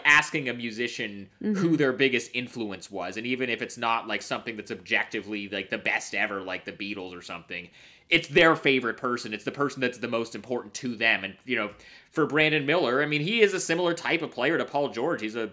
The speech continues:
Speaker 1: six-foot-nine wing who can defend and shoot threes. Like, I'm not surprised at all that Paul George is somebody that he looked up to when he was a kid and modeled his game after. So
Speaker 2: But
Speaker 1: I'm,
Speaker 2: you gotta
Speaker 1: I'm,
Speaker 2: say
Speaker 1: I'm,
Speaker 2: it like that.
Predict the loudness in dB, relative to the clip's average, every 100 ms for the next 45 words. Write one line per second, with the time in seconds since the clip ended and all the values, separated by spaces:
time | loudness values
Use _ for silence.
0 | -8 -6 -6 -4 -6 -4 -4 -6 -6 -6
1 | -6 -6 -8 -8 -10 -12 -10 -8 -8 -8
2 | -10 -12 -14 -18 -12 -10 -10 -8 -8 -4
3 | -4 -6 -8 -20 -20 -20 _ _ _ -2
4 | 2 2 4 2 0 -6 -2 0 0 0
5 | 2 2 0 -4 -4 -4 -4 -6 -6 -6
6 | -6 -6 -2 -2 -2 -6 -6 -4 -4 -4
7 | -6 -6 -4 -4 -4 -2 -2 -4 -4 -4
8 | -6 -8 -8 -8 -10 -14 -14 -2 2 4
9 | 4 6 6 6 2 4 4 6 4 2
10 | 0 -2 -4